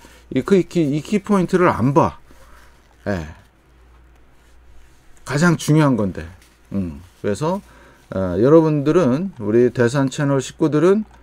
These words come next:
삼 퍼센트 안에, 안에 드시는 분들이다. 예? 아, 진짜예요. 이걸 몰라요. 아무리 설명해줘도 몰라. 가-, 이 간단한 거를. 거래량이 줄는데 올라간다? 이거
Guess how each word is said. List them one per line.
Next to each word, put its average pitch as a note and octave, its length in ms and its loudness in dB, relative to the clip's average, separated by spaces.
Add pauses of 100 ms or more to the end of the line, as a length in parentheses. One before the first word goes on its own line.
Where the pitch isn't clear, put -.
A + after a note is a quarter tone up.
(180)
삼 G3 300 -4
퍼센트 F3 480 -2
안에, A2+ 420 2
안에 A#2+ 280 0
드시는 B2 380 -2
분들이다. F#2+ 520 -6 (840)
예? A#3 120 -8 (380)
아, - 100 -16
진짜예요. F#3+ 680 0 (600)
이걸 F#3+ 160 6
몰라요. C#3+ 560 4 (640)
아무리 F#3+ 320 4
설명해줘도 F3 580 2
몰라. G2 400 -2 (680)
가-, G#2 100 -6
이 C#3 120 0
간단한 B2+ 500 0
거를. D#2+ 180 -10 (540)
거래량이 E3+ 560 4
줄는데 G#3 460 2
올라간다? C3 680 4
이거 F3+ 520 2